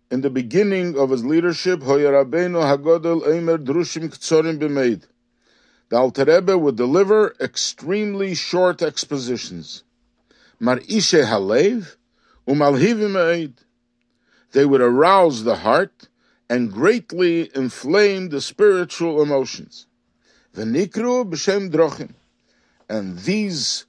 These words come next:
expositions were called pathways. Achar kach, afterwards, Nikru Igres. They were called missives, letters. V'him Aruchim Yeser, and they're somewhat longer.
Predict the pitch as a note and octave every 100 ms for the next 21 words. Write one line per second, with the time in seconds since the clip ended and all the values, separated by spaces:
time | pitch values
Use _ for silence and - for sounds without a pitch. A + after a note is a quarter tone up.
0 | _ _ _ _ - B2 - - D#3 F3+
1 | A#3 - F3+ E3 D#3 E3+ - F#3 F#3 E3
2 | _ _ _ _ - G3+ D#3+ - G#2+ F#2
3 | D2 C2 - - _ _ _ _ _ _
4 | _ _ - E2+ - G2+ G#2 - E3+ G#3
5 | - - G#2+ A2+ D#3+ F3 G#3+ D#3+ B2 F3
6 | F3 F3+ F#3 F#3 F#3 - _ G3 G3 D#3
7 | G#2+ - - - - _ _ _ _ _
8 | - B2+ C#3+ - F#3+ F3+ B2+ E3 B3 -
9 | A#2 F2 D#2+ - G#2+ F#3 A#3 A#2 D#2+ -
10 | - - _ _ _ _ _ - G#2+ B2
11 | C#3+ D3 F3+ A3+ G#3+ G3+ G3 F#3+ - C#3
12 | - - A#2 C#3+ C3+ - F#3 G#3 E3+ D#3+
13 | - - _ _ _ - C#3 E3 E3+ D#3+
14 | A#2